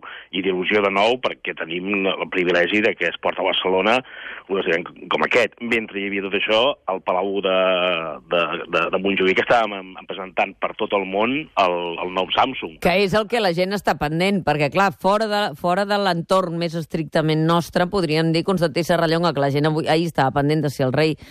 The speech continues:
Speaker 2: cassolà damunt, cassolà davall, però la projecció internacional del Mobile fa que ahir tothom estigués pendent del Samsung Galaxy, eh, nou, no?
Speaker 1: Sens dubte, ahir aquesta era la notícia al món, era que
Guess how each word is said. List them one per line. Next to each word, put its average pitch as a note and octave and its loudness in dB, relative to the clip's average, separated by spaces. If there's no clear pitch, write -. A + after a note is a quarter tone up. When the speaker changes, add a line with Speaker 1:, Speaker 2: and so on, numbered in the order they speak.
Speaker 2:
cassolà D#3 2
damunt, D#3+ 0
cassolà C#3 0
davall, D#3 2
però F#3 4
la E3+ 0
projecció E3 -2
internacional F3 0
del E3+ 2
Mobile E3+ 2
fa G3 0
que - -2
ahir E3 2
tothom E3+ 0
estigués D#3 0
pendent D#3+ 2
del D#3+ 2
Samsung D#3+ 0
Galaxy, C3+ 0
eh, - -2
nou, F#3 4
no? D4+ -4
Speaker 1:
Sens F2+ -6
dubte, F2+ -2
ahir A2 4
aquesta A#2+ -4
era A2+ -2
la D#2+ -16
notícia E2 -6
al D2+ -8
món, F#2+ 0
era D#2+ -2
que E2+ 0